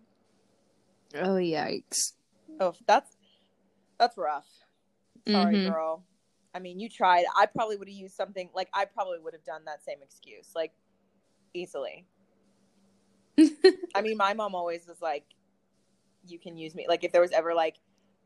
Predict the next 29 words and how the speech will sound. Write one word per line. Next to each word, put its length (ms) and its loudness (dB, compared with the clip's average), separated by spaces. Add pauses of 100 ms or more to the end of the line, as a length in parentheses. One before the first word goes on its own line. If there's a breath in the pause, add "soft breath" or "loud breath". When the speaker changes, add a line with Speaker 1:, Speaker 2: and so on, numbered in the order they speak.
(160)
Speaker 1:
Yeah, 240 6
like 100 6
a 20 -4
Speaker 2:
friends 140 2
that 40 0
Speaker 1:
bad 160 4
Speaker 2:
were 60 -4
hanging 360 -4
out 80 0
Speaker 1:
situation. 260 2
Speaker 2:
that 80 0
I 140 -2
was, 140 -8
like, 160 -6
uncomfortable 580 -8
hanging 340 -12
out 160 -4
with, 260 -6
or, 60 -10
like, 220 -8
I 100 -2
felt 160 -6
like 160 -8
they 100 -8
weren't, 220 -14
like, 180 -12 (600)
doing 200 -4
something 200 -8
I, 240 0